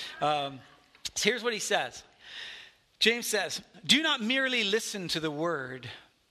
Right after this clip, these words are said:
and so deceive yourselves." Now, you guys came to church, and like Bob said, it's better 'cause you're here. Thank you so much for being here, uh, on a Sunday. There's lots of different things you could be doing, but you chose to come here. And one of the things you chose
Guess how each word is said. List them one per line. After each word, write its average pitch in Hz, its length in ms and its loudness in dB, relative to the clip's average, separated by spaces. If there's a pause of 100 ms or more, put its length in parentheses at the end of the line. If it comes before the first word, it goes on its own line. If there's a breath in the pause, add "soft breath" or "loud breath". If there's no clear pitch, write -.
(120)
and 156 160 2
so 156 280 0
deceive 147 440 -2
yourselves." - 760 -6 (1400 soft breath)
Now, 160 240 2 (680)
you 202 160 2
guys 226 320 0
came 214 260 0
to 180 60 -6
church, 202 420 2
and 156 80 -4
like 156 180 -2
Bob 185 260 0
said, 156 260 -2
it's 190 200 0
better 160 360 0
'cause 156 280 -4
you're 160 100 -4
here. 151 340 -4
Thank 175 360 -4
you 165 80 -6
so 175 240 -2
much 165 200 -6
for 151 140 -6
being 147 260 -6
here, 175 320 -6
uh, 143 220 -4
on 143 160 -2
a 135 60 -8
Sunday. 170 480 -2
There's 135 160 -6
lots 143 400 -4
of 143 80 -10
different 143 260 -8
things 156 220 -4
you 147 80 -4
could 135 140 -8
be 143 100 -4
doing, 156 260 -4
but 135 160 -8
you 160 140 -6
chose 175 400 -2
to 170 80 -8
come - 240 -8
here. 139 180 -4
And 156 160 -4
one 185 140 2
of 247 80 -2
the 233 80 0
things 165 280 -6
you 160 100 -6
chose 151 380 -2